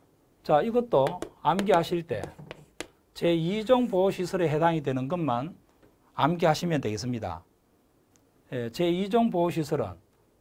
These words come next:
예, 첫 번째로 주택, 주택, 그다음에 두 번째로, 예, 두 번째로 사람을 수용하는 건축물,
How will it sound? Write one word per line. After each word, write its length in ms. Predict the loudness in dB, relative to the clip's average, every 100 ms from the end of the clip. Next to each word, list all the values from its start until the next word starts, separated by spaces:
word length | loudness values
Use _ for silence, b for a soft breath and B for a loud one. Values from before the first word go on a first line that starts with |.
| _ -12 -10
예, 80 | -6
첫 180 | -4 -2
번째로 400 | 0 0 -2 -2
주택, 420 | -4 -4 -10 -10 _ -20 -20 -20 -20 _ -20 _ _ -18 -18 -20 _ -18 -16 -16
주택, 420 | -8 -6 -6 -8 -10 -16 _ -16 -16 _ _ -6
그다음에 300 | 2 2 0
두 160 | -4 -2
번째로, 540 | -2 0 -2 -2 -10 -16 -18 _ _ _ _ _ _ _ -6
예, 160 | -6 -4
두 140 | -2
번째로 580 | -2 0 0 0 -2 -6 _ _ _ _ _ _ _ _ _ _ _ _ _ _ -20 -16
사람을 800 | 6 8 10 10 8 6 4
수용하는 600 | 2 2 4 4 4 2
건축물, 640 | 0 0 0 -2 -2 -4